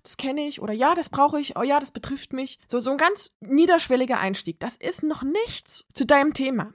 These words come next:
Oder das muss noch nicht zu deinem Thema sein. Nat-, natürlich kann das auch zu deinem Thema irgendwas Niederschwelliges sein, aber es ist eben noch nicht so intensiv, „Ja, tragen ist wichtig, weil das und das und das.“ Oder „Ja, du musst einen Stillvorbereitungskurs machen, weil das und das und das.“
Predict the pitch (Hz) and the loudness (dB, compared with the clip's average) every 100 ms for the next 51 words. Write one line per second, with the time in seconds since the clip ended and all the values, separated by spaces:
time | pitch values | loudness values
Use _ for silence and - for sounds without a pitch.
0 | _ 185 190 185 240 311 330 233 214 - | _ -6 -4 0 2 2 2 -2 -4 -2
1 | 202 202 202 214 220 208 202 180 170 160 | 0 0 0 0 0 2 2 2 -2 -6
2 | 180 - 208 240 220 214 214 - 185 196 | -4 0 0 0 2 0 0 -6 -2 0
3 | 196 208 214 - 196 208 190 233 240 220 | 2 0 0 0 -2 -2 2 4 4 2
4 | - 196 202 240 247 202 208 208 - 254 | 0 -4 -2 -2 -2 -2 -4 -4 -4 -4
5 | 233 240 269 - 226 254 269 247 226 233 | -2 -2 -2 -2 -2 0 0 0 0 -2
6 | 226 - 226 254 240 - 208 220 208 202 | -4 -2 0 2 0 -2 0 0 2 0
7 | 196 208 - 196 196 190 190 190 185 175 | 0 -4 -4 -2 0 0 0 -2 -4 -6
8 | - 165 - - 214 208 233 254 269 254 | -6 -8 -10 -6 -4 -2 -2 0 0 0
9 | 220 226 247 226 220 - 240 240 220 208 | 2 0 0 0 -2 0 0 0 -2 0
10 | 208 - 208 196 202 196 196 202 180 170 | -2 -2 -4 -4 -4 -2 -2 -4 -6 -8
11 | - 175 | -10 -16